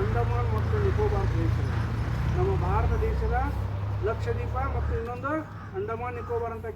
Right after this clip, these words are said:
ಕೇಳಿದ್ದೀರಾ, ಮ್ಯಾಪ್‌ನಲ್ಲಿ ನೋಡಿದ್ದೀರಾ? ಅಲ್ಲಿ ಅಂಡಮಾನ್ ಮತ್ತು ನಿಕೋಬಾರ್ ಅನ್ನುವಂಥ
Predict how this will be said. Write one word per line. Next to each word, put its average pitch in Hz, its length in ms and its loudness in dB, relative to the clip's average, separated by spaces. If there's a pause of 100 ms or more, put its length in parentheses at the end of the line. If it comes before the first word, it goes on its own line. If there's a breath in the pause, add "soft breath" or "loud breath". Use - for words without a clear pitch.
ಕೇಳಿದ್ದೀರಾ, 226 360 -2 (120)
ಮ್ಯಾಪ್‌ನಲ್ಲಿ 220 500 -4
ನೋಡಿದ್ದೀರಾ? 226 360 -4 (680)
ಅಲ್ಲಿ 427 200 2 (100)
ಅಂಡಮಾನ್ 226 520 -6
ಮತ್ತು 226 160 -14 (100)
ನಿಕೋಬಾರ್ 208 440 -6
ಅನ್ನುವಂಥ 196 320 -8